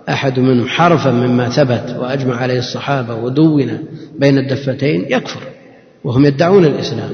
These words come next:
فلا يستطيعون التطاول على القرآن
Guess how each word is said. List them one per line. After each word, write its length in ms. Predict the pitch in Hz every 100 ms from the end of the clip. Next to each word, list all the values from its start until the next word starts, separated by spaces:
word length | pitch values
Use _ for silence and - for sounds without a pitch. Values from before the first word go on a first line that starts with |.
| - - - - -
فلا 300 | 139 156 160
يستطيعون 540 | 139 135 139 135 143
التطاول 840 | 120 - 113 135 135 127 123 127 123
على 520 | 123 123 139 165 165 - - -
القرآن 540 | 127 - 113 131 117